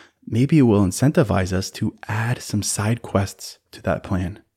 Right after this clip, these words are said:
to not put all of our soul in one basket, but to have newness and curiosity at all times guiding us through side quests, unpredictable adventures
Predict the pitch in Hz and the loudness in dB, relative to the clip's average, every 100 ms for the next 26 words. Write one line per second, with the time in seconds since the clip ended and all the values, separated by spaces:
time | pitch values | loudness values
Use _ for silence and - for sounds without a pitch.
0 | _ - 113 131 - - - 101 120 113 | _ -6 -2 0 -2 -2 0 2 2 2
1 | 107 95 98 - - _ - - 120 131 | 2 0 -2 -8 -20 _ -10 0 4 4
2 | 95 95 - - - 107 104 110 95 98 | 4 2 -4 -20 -6 0 2 4 2 0
3 | 135 170 - - - - 104 107 117 101 | -2 -6 -8 -10 -10 -10 -6 -4 -2 -2
4 | 98 98 113 139 131 98 - 98 - - | -2 2 6 6 6 2 -2 -6 -4 -2
5 | 101 98 101 127 - 107 107 110 - 120 | 0 0 0 0 -2 -4 -4 -2 0 0
6 | 120 - 110 101 95 - 101 98 98 98 | 0 2 4 4 0 -2 -2 -2 -4 -6
7 | - - _ _ - 95 92 90 - - | -12 -20 _ _ -2 0 2 -2 -8 -4
8 | 95 92 - - - - - - - _ | -2 -2 -4 -10 -10 -16 -20 -20 -20 _
9 | _ _ 110 120 123 107 - 98 98 - | _ _ 4 4 4 2 0 0 0 0
10 | 120 110 92 90 95 98 | 0 0 -2 -2 -4 -6